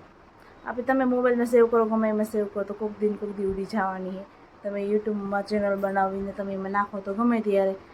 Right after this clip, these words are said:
ગમે એ ફોનમાંથી તમે સર્ચ મારો તમારું નામ, તો તમને પાછી તમારે છોકરા જોવે, એના છોકરા જોવે, તો બધા યાદ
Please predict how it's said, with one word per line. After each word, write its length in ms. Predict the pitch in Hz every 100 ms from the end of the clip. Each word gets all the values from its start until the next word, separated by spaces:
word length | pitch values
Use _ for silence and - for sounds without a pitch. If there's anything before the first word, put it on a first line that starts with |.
| - -
ગમે 220 | 226 254 214
એ 40 |
ફોનમાંથી 460 | 202 233 208 208 214
તમે 260 | 214 196
સર્ચ 320 | 196 208 202
મારો 280 | 214 233 233
તમારું 400 | 196 190 185 185
નામ, 160 | 185 196 - - - - -
તો 320 | 196 196 196 - - - - - - - - - - -
તમને 380 | 208 196 196 196 - - - - - - - - - - _
પાછી 440 | 233 240 262 247 233
તમારે 420 | 233 226 220 226
છોકરા 580 | 226 220 226 220 214 202
જોવે, 420 | 202 202 196 202
એના 240 | 214 202
છોકરા 400 | 196 208 202 196
જોવે, 360 | 185 196 190 190 - - - - -
તો 200 | 196 196
બધા 240 | 196 202
યાદ 280 | 190 208